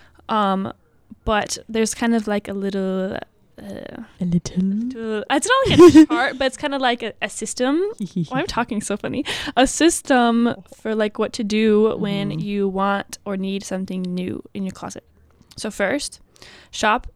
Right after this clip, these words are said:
Speaker 1: your closet and see if you can be creative. So see if, like, you can fulfill a need that you're wanting. Like, look through all your clothes,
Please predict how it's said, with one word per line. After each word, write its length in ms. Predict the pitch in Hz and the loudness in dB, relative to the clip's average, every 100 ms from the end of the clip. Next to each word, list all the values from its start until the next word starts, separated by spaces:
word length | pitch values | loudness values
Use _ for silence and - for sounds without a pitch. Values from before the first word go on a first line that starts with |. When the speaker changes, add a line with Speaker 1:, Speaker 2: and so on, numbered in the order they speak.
| _ | _
Speaker 1:
your 160 | 240 285 | -10 -6
closet 500 | - 254 240 240 233 | 0 2 2 0 -2
and 140 | 214 208 | -6 -6
see 300 | 233 220 220 | -2 0 0
if 160 | 214 | 0
you 80 | 202 | -4
can 120 | 208 | -4
be 120 | 202 196 | -2 -4
creative. 680 | - 202 208 254 339 - - _ _ _ - - - - | -2 0 2 2 0 -6 -20 _ _ _ -18 -18 -18 -6
So 140 | 247 | -4
see 280 | 240 262 254 | -2 0 0
if, 220 | 240 - | 0 -4
like, 340 | 220 202 196 - _ _ | -4 -4 -8 -20 _ _
you 140 | 214 202 | -16 -14
can 200 | 208 202 | -12 -10
fulfill 320 | 196 208 196 | -8 -4 -2
a 80 | 190 | -2
need 280 | 190 185 196 | -2 -2 -2
that 140 | 196 | -4
you're 120 | 202 | -4
wanting. 280 | 202 202 208 | -6 -4 -4
Like, 160 | 190 - - | -6 -8 -8
look 140 | 208 | -6
through 120 | - - | -6 -2
all 100 | 196 | -2
your 100 | 180 | -2
clothes, 380 | - - - | -8 -12 -12